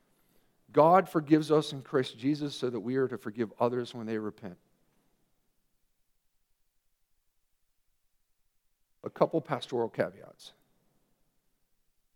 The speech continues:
What if someone uses repentance as a means of manipulation? This has been some of my most frustrating pastoral work.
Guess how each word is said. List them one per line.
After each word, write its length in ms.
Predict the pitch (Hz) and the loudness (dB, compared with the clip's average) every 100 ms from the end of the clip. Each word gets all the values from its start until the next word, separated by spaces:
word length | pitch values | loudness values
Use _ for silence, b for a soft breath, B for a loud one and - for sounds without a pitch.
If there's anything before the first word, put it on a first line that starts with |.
| _ _ | _ _
What 180 | 131 180 | 0 2
if 160 | 196 | 2
someone 440 | - 170 170 185 160 | -2 -2 -2 -4 -4
uses 380 | 156 151 143 | -4 -4 -6
repentance 600 | 120 123 156 156 170 160 | -6 -6 -6 -4 -6 -10
as 200 | - 120 | -6 -6
a 40 | 113 | -6
means 420 | 110 135 139 131 | -8 -6 -8 -10
of 160 | - 110 | -14 -10
manipulation? 680 | 120 117 120 107 92 - 85 _ _ _ _ _ _ _ _ _ _ _ _ _ _ - | -8 -6 -6 -6 -8 -12 -20 _ _ _ _ _ _ _ _ _ _ _ _ _ _ 0
This 180 | 202 - | 0 0
has 140 | 123 | -6
been 240 | 123 131 | -6 -6
some 140 | 131 127 | -8 -10
of 60 | |
my 140 | 117 113 | -10 -8
most 320 | 110 131 - | -8 -10 -12
frustrating 640 | - 110 - 120 139 143 131 _ _ | -16 -16 -10 -10 -10 -12 -20 _ _
pastoral 460 | - 107 120 117 107 | -18 -16 -12 -12 -14
work. 180 | 80 | -18